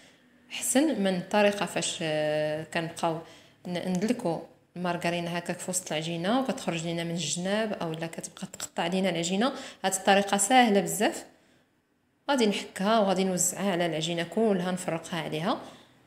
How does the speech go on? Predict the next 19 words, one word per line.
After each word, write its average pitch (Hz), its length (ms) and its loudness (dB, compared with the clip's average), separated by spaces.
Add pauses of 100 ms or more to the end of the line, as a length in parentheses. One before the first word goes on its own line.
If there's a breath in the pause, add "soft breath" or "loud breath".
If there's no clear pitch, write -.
(120)
باش - 180 -6
ما 180 40 -2
تبقاش - 360 -4
ليا 170 120 0
شي 175 140 -4
بلاصه، 160 500 -4 (260)
آه، 165 180 -6
ما 175 140 -4
فيهاش 170 640 -4
الزبده. 156 600 -4 (1400)
ودابا 226 400 0
غادي 190 200 2
نوريكم 185 460 -2
كيفاش 202 300 -2
غادي 170 220 -2
نجمع 185 340 0
هاد 175 120 -2
العجينه 156 400 -6
هادي. 143 240 -14